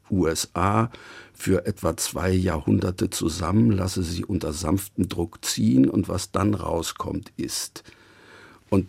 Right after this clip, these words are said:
das finde ich äußerst unbefriedigend, weil unter ähn-, ganz ähnlichen, jetzt gesellschaftlichen Bedingungen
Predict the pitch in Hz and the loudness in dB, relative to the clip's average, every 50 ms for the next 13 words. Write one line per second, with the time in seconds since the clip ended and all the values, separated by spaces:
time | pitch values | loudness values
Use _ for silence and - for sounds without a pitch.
0 | - - - 101 113 - - - - - - - 117 110 113 107 - - 110 - | -2 -2 0 0 0 0 -2 -4 -4 -2 4 6 8 8 8 6 4 2 0 -2
1 | - - - 104 104 - 110 101 - - - 127 127 127 123 117 - - - 127 | 0 0 2 2 4 2 2 0 0 2 4 6 6 6 6 2 0 0 2 2
2 | 127 127 131 127 131 123 113 - - - 95 95 95 95 92 - - - _ - | 4 4 4 4 4 4 2 0 -2 0 2 2 2 0 -2 -4 -8 -8 _ 0
3 | 101 92 92 92 90 - - - 98 95 104 107 107 - - 92 87 82 - - | 0 0 0 -2 -6 -6 -4 -2 0 2 2 2 2 0 0 0 0 0 0 2
4 | 101 101 113 113 107 - - 90 85 78 - - - _ _ _ _ - 90 87 | 4 6 6 6 6 4 4 2 2 0 -2 -6 -14 _ _ _ _ -6 -6 -4
5 | - - - - - 71 - 87 92 113 113 - - 85 82 - - 82 90 80 | -4 -6 -8 -6 -8 -4 0 2 2 4 4 2 0 -2 -2 -4 -6 -6 -6 -6
6 | 78 82 82 85 - - 78 - 80 82 90 92 98 113 | -6 -6 -6 -6 -6 -6 -4 -4 -4 -2 0 0 0 0